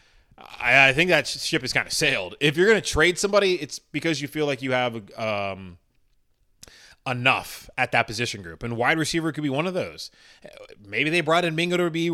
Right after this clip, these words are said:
Terrace Marshall's replacement. They could think that, "All right, Marshall showed enough last year to where we can get some value out of him, and we think Mingo is a better fit for us. It's a new coaching staff." Terrace Marshall could be that. I, I don't see that happening 'cause Scott Fitter is the one who drafted him, and he did,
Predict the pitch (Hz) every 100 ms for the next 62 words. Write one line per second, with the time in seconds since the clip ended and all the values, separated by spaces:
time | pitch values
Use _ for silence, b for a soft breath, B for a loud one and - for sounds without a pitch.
0 | 165 - - 147 165 160 160 160 143 -
1 | 190 - 80 - - 107 104 135 156 151
2 | 123 151 156 151 147 135 123 143 127 117
3 | 123 143 131 135 127 120 117 113 117 127
4 | 123 113 113 110 B B B 127 127 127
5 | 131 113 113 110 110 117 127 113 107 95
6 | 101 110 123 98 104 113 117 107 104 95
7 | 110 107 117 - 117 117 131 113 104 113
8 | 117 113 110 120 127 131 143 - B B
9 | - - 123 123 147 175 147 110 95 87
10 | - 98 98 95 92 _ 104 104 - 113
11 | 98 101 160 143 131 143 - 117 - 104
12 | - 123 117 117 117 98 120 185 117 117
13 | 156 165 107 104 120 117 113 175 151 151